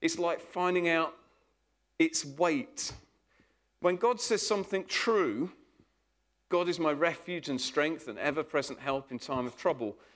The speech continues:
that's something that's true. So take time to chew on it, because he doesn't want you to, to move on, as it were, without missing its significance. 'Cause otherwise, tomorrow, when I'm under pressure,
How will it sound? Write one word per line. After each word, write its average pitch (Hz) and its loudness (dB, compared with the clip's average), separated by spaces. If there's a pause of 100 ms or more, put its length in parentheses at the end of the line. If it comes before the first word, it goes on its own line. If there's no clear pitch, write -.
(200)
that's 208 0
something 185 0
that's - 0
true. - 0 (1000)
So 180 0
take 220 0
time 170 2
to 151 0 (400)
chew 214 2
on 139 0
it, 98 -6 (960)
because 175 0
he 196 0
doesn't 208 0
want 180 0
you 165 2
to, 160 2 (640)
to 170 0
move 175 2
on, 131 0 (160)
as 139 0
it 135 0
were, 120 0 (180)
without 170 0
missing 170 0
its 180 -2
significance. 165 -2
'Cause 170 -4
otherwise, 180 0
tomorrow, 180 0
when 147 -2
I'm 160 2
under 143 -2
pressure, 139 -4